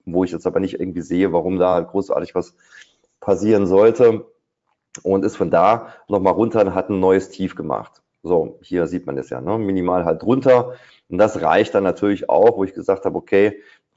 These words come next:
wenn wir halt ein neues Tief machen, dann kommt der Stop genau an dem Punkt, an dem steht er auch immer noch.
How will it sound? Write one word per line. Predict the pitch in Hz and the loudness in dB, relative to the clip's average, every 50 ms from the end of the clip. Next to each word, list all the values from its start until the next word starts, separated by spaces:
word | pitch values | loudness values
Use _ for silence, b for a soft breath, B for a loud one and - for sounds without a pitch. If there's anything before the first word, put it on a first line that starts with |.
| _ _ _ | _ _ _
wenn | 69 92 104 113 | 0 2 2 4
wir | 104 107 98 92 87 | 4 4 4 4 4
halt | 95 90 - | 2 0 0
ein | 95 | 2
neues | 95 90 90 - | 2 2 0 0
Tief | - - 113 117 - - | -4 -8 -8 -8 -4 0
machen, | 104 101 - - 95 | 0 0 0 0 -2
dann | 92 92 90 | -2 -2 -2
kommt | - 101 98 98 - | 0 -2 0 2 0
der | 90 | 0
Stop | 87 - - 104 - - | 0 0 -2 -2 0 0
genau | - 92 95 90 87 | -2 0 0 0 0
an | 87 82 | 0 0
dem | 87 87 87 | -2 -4 -4
Punkt, | - - 143 175 165 - - | -2 -2 -2 -2 -2 -4 -4
an | 90 | -2
dem | 90 101 101 | -2 -2 -2
steht | - - - 120 - | -2 -2 -2 2 4
er | - - | 4 6
auch | - - - - - | 4 4 2 0 -2
immer | 143 147 135 | 0 2 2
noch. | 131 131 131 127 - - | 2 2 0 0 -4 -8